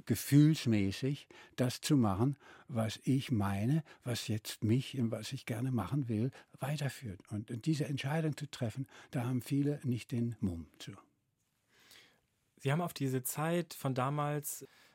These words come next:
Speaker 2: auch mit dem Zeichenstift geblickt, möchte ich mal sagen. Also es gibt ja dieses, äh, ich sagte schon, die,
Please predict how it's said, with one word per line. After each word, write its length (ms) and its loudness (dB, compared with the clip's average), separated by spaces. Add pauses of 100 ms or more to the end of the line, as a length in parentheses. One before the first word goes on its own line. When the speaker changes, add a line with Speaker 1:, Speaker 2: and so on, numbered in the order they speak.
(180)
Speaker 2:
auch 180 -8
mit 160 -2
dem 100 0
Zeichenstift 580 -4 (400)
geblickt, 520 0
möchte 240 -2
ich 60 -2
mal 160 2
sagen. 260 0
Also 140 -2
es 100 -4
gibt 140 -6
ja 80 4
dieses, 460 -4
äh, 180 -8
ich 140 -10
sagte 220 -8
schon, 160 -4
die, 160 -6